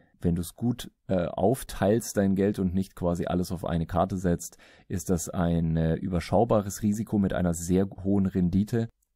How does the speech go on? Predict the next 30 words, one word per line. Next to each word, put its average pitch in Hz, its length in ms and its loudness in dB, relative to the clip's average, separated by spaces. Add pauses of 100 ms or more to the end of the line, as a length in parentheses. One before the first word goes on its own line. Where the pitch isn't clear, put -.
(140)
Diese 98 240 -2
Rendite 95 360 0
kannst 90 300 -2
du 101 80 0
dir 95 240 0
auch - 240 -4
jederzeit 90 640 0
auszahlen. 82 600 -2
Das - 140 -8
heißt, 82 280 -2
auch 87 200 -2
dadurch 90 440 0
kannst - 280 -2
du - 60 -6
einen 87 280 0
passiven 90 440 -4
Einkommensstrom 92 1120 0
aufbauen 87 680 2 (380)
und 104 180 -2
kannst - 400 0
immer 104 260 4
wieder 95 300 2 (260)
Geld 95 560 2
auszahlen 95 920 0 (380)
und, 92 380 0
äh, 90 360 2
hast 92 340 -4
dann 98 120 2
sozusagen 92 680 0
dein 85 320 0